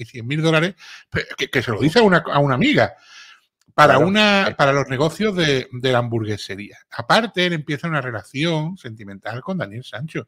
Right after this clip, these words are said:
Speaker 1: Edwin Arrieta estaba buscando un piso aquí en España, que hay vídeos, que los tiene gente que yo conozco, eh, de ese piso, de ese piso que iba a alquilar, enseñándoselo a los amigos y tal, de un piso aquí en España.
Speaker 2: Salieron,
Speaker 1: Y él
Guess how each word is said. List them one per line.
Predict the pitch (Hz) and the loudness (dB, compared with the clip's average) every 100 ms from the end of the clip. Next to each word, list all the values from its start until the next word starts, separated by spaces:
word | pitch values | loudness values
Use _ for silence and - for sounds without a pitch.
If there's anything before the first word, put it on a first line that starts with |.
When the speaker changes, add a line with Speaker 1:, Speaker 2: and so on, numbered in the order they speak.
| - - - | -16 -20 -8
Speaker 1:
Edwin | - 170 233 | -2 0 2
Arrieta | 175 147 180 147 185 - _ - | 2 2 2 2 0 -2 _ -12
estaba | 117 127 | 0 2
buscando | 147 160 156 127 | 2 0 -4 -4
un | 113 117 | -8 -6
piso | 175 156 123 | -4 -4 -6
aquí | 120 | -6
en | 127 | -8
España, | 113 139 143 120 127 | -8 -6 -4 -6 -10
que | - | -8
hay | 101 104 | -8 -6
vídeos, | 143 120 113 - _ | -6 -6 -8 -12 _
que | |
los | - _ | -20 _
tiene | 110 107 | -14 -10
gente | 123 123 110 | -10 -10 -10
que | 110 | -10
yo | 101 | -8
conozco, | 123 135 - - _ - - - - - - _ | -10 -10 -14 -20 _ -20 -20 -20 -20 -20 -20 _
eh, | - 147 143 143 - | 4 8 8 4 -2
de | 135 131 131 | -10 0 4
ese | 131 - 196 | 4 2 0
piso, | 185 208 - - _ _ | -2 -2 -6 -10 _ _
de | 127 123 | -4 -2
ese | - 151 | 0 -2
piso | 151 147 190 | -2 0 0
que | 196 | 0
iba | 143 139 | 2 4
a | |
alquilar, | 151 - 123 127 160 165 180 | 2 0 2 4 6 4 2
enseñándoselo | 165 123 117 127 113 117 | -2 -6 -6 -6 -6 -4
a | 120 | -4
los | 113 | -4
amigos | 139 180 190 170 175 185 190 - | -4 0 0 0 0 2 0 -4
y | 107 | -10
tal, | 147 156 180 | -2 -2 0
de | 139 | -4
un | 117 | -8
piso | 120 156 | -10 -10
aquí | 123 | -2
en | |
España. | 120 120 | 0 2
Speaker 2:
Salieron, | 123 139 165 185 190 - | 2 4 6 4 0 -2
Speaker 1:
Y | 123 | -2
él | 156 | -2